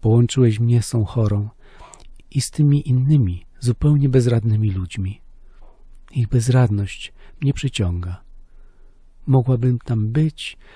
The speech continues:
by im pomagać i dzielić ich los. Napełniłem twoje serce miłością miłosierną, taką, jaką ja odczuwam do was, moich bezradnych,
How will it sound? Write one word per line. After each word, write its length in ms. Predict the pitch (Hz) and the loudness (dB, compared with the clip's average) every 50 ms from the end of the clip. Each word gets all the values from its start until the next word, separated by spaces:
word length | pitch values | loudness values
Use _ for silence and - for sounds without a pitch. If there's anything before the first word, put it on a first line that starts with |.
| - - | -12 -8
by 100 | 123 127 | -6 -4
im 180 | - 117 113 110 | -2 -2 -2 -2
pomagać 760 | - 104 101 101 117 123 127 117 127 123 120 - - - - - - - _ - - - | -2 -2 0 2 2 2 2 0 -2 -6 -6 -8 -12 -16 -16 -20 -20 -20 _ -16 -8 -4
i 120 | 147 127 | -4 -2
dzielić 340 | 123 139 135 123 127 - - | 0 0 0 -2 -2 -6 -6
ich 240 | - 127 - - 131 | -8 -8 -6 -4 -4
los. 500 | 131 120 104 85 73 - - - - - - - - - _ _ - - - - _ - - _ - - - - - - - _ - - - - - - - - - - _ - - - - - - - - - - | -2 -2 -2 -4 -8 -12 -16 -18 -18 -20 -20 -20 -20 -20 _ _ -20 -20 -20 -20 _ -20 -20 _ -20 -20 -20 -20 -20 -20 -20 _ -20 -20 -20 -20 -20 -20 -20 -20 -20 -20 _ -20 -20 -20 -20 -20 -20 -20 -16 -8 -2
Napełniłem 720 | 82 80 78 - 78 80 80 87 87 101 104 107 98 92 90 | 0 0 0 0 -2 0 2 4 6 6 6 6 4 2 0
twoje 320 | - - 90 82 78 78 | -4 -2 -2 0 0 -2
serce 460 | - - - 90 87 87 - - 85 | -2 2 2 2 2 2 -2 -2 -2
miłością 580 | 82 80 82 85 82 87 87 - - - 82 80 | 0 0 0 2 2 2 0 0 -2 -2 0 0
miłosierną, 880 | 78 80 80 78 78 76 - - 80 73 69 73 73 73 67 69 76 - - - _ - - - - - - - - _ - - - - - - | 0 0 0 0 -2 -4 -2 -2 0 0 0 -2 -4 -4 -6 -6 -8 -12 -16 -20 _ -20 -20 -20 -20 -20 -20 -20 -20 _ -20 -20 -20 -20 -20 -12
taką, 520 | - - 82 82 - - 101 101 107 117 127 - - - _ - - _ - - - - - | -4 -2 -2 -2 0 0 2 2 2 0 -2 -6 -14 -20 _ -20 -20 _ -20 -20 -20 -10 -2
jaką 360 | - 90 85 - - 78 78 | 0 0 0 0 -2 -2 0
ja 240 | 80 82 98 107 95 | 2 4 4 4 4
odczuwam 640 | 80 - - - - 80 73 73 76 76 76 78 - - - - - | 4 -2 -6 -10 -10 -8 -8 -6 -8 -8 -8 -10 -14 -16 -20 -16 -8
do 140 | - 78 71 | -6 -6 -6
was, 380 | 65 65 71 - - - - - - - - - _ - - - | -6 -8 -10 -12 -16 -20 -20 -20 -20 -20 -20 -20 _ -16 -8 -4
moich 240 | 90 87 85 85 87 | -2 -2 -2 -2 0
bezradnych, 960 | - 92 85 80 - 90 101 107 117 117 - 117 110 110 110 113 - - | 0 -2 -2 0 0 2 2 4 2 2 0 -2 -2 -2 -2 -6 -10 -16